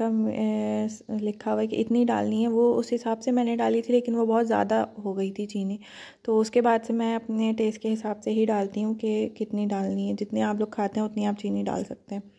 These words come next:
उसके बाद पैकेट में जो मिक्सचर है उसको मैंने, अ, दूध बॉयल करने के लिए रख दिया। अब ये पैकेट का जो मिक्सचर है इसको मैं डाल रही हूँ,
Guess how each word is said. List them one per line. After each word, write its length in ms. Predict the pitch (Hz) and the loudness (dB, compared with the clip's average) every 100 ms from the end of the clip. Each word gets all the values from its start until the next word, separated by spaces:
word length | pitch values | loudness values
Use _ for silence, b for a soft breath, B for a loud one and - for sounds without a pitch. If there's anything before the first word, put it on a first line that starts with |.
| B B B B B B B _ | B B B B B B B _
उसके 220 | 240 269 | 2 4
बाद 220 | 262 247 | 6 4
पैकेट 400 | 247 233 233 247 | 2 -2 0 0
में 120 | 247 247 | 2 4
जो 100 | 247 | 4
मिक्सचर 480 | 240 240 269 254 | 2 0 2 2
है 200 | 240 233 | 4 2
उसको 180 | 233 - | 0 0
मैंने, 400 | 240 240 233 240 | 2 2 2 2
अ, 240 | - 233 226 - 226 | 2 -2 -2 0 0
दूध 240 | 233 233 | 2 2
बॉयल 180 | 226 233 | 2 2
करने 260 | 226 233 233 | 2 0 0
के 80 | 226 | 2
लिए 100 | 226 | 2
रख 120 | 226 | 0
दिया। 180 | 226 240 | 0 2
अब 80 | |
ये 80 | 233 | 0
पैकेट 340 | 233 226 226 226 | -2 -2 -4 -2
का 100 | 233 | -2
जो 120 | 226 | 0
मिक्सचर 420 | 220 220 254 240 | 0 0 0 2
है 160 | 226 226 | 2 2
इसको 300 | 226 - 233 | -2 -4 -2
मैं 180 | 226 | 0
डाल 260 | 220 220 214 | 0 2 2
रही 180 | 233 240 | 4 4
हूँ, 200 | 254 | 2